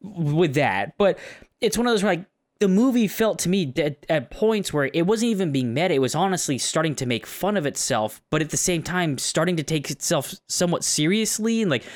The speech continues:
it wanted to, and I just, it was such a, um, kind of a, a passive mind fuck to me trying to figure out what <laughs> the directors and writers were trying to do with this movie, especially in the third act, when they start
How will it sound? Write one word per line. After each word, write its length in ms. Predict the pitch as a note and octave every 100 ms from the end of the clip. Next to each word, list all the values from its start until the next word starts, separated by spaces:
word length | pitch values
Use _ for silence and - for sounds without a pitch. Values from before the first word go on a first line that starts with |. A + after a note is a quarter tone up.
| - -
it 140 | F3
wanted 320 | D#3+ F3+ D3+
to, 60 | - - -
and 80 | G3
I 60 | F#3+
just, 200 | F3+ -
it 80 | F#3+
was 160 | F3+
such 220 | - C4
a, 180 | G#3+ -
um, 280 | C3 B2+ - - -
kind 180 | A3
of 80 | B3
a, 160 | D3 A#2 - _ _ _
a 100 | - B2+ _
passive 420 | - F#3+ B3+ D3+ B2
mind 360 | A#2+ F#3 A3+
fuck 220 | - C#3 -
to 100 | C3+
me 180 | B2
trying 320 | A2+ - F3 G3+
to 80 |
figure 240 | F#3 E3 A#2+
out 60 |
what 500 | A2 A2+ B2 D#3+ - - -
<laughs> 200 | - -
the 180 | C3+ D3+
directors 580 | C#3+ D3 D#3+ - D#3 C#3+
and 160 | C3
writers 380 | B2 D3+ E3 C#3+
were 80 | B2
trying 500 | - - C3 E3 D#3
to 120 | C3+
do 260 | B2 - C#3+
with 200 | D3+ A#2
this 220 | A2 -
movie, 540 | C3 A3 D4 D3+ A2 - _ _ _ _ _
especially 580 | - - A#3 D#4+ - F#3
in 100 | C3
the 100 | A#2
third 320 | - E3+ D3+
act, 380 | D#3 B3+ C3+ - - - - - - -
when 140 | - G3
they 120 | F4+
start 280 | - B3